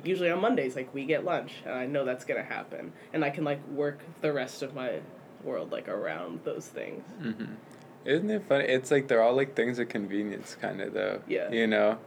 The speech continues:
Speaker 2: Like, what do you call it? Where it's just, like, yeah, like, the thing I get from Einstein, I always get the same thing
Speaker 1: Mm-hmm.
Speaker 2: because, like, that's what one of our friends would get,
Speaker 1: Mm-hmm.
Speaker 2: and I thought it was good, so I would just get the same thing.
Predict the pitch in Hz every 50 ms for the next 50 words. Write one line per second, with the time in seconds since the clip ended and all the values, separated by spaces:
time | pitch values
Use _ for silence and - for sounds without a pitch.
0 | - - - - - - - - 113 113 110 - 110 107 107 107 104 104 - -
1 | - 104 95 95 98 - - - - - - - - 113 113 113 110 110 110 -
2 | - 113 - - 123 113 107 101 98 98 - - - - - - - - - -
3 | - - - - - - 117 120 117 110 107 107 110 110 110 - - 117 117 117
4 | - - 110 107 107 110 113 - - 95 107 110 107 95 95 95 98 101 95 -
5 | - - - - 107 101 92 92 92 92 92 92 92 95 - - - - - -
6 | - - - - - - - - - 95 98 98 101 104 - - - 90 87 87
7 | 90 92 90 90 - - - - - - - - - - 107 104 101 98 - 107
8 | 98 - 107 - - 104 101 98 95 - 98 95 92 92 95 95 98 101 101 -
9 | 98 - - - - - - 117 104 - 120 101 95 92 - 104 95 95 90 90
10 | - - - - - - - - - - - - - - 101 95 - - 95 -
11 | 101 98 92 90 92 92 92 - - 92 87 90 90 90 90 - - 95 92 87
12 | - - 87 85 87 - - - - 202 190 185 - 101 101 95 98 - - 90
13 | 87 85 - - 90 - - - - 85 - - - 87 92 92 90 90 90 -
14 | - - - - - - - 90 92 - - - - 98